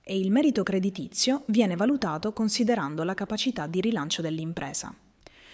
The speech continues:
Ci sarà maggiore flessibilità nella gestione degli stati di avanzamento lavori,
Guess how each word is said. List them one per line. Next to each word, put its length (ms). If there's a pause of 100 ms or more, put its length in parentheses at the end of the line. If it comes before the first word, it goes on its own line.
(200)
Ci 160
sarà 280
maggiore 500
flessibilità 760
nella 240
gestione 460
degli 240
stati 340
di 120
avanzamento 600
lavori, 420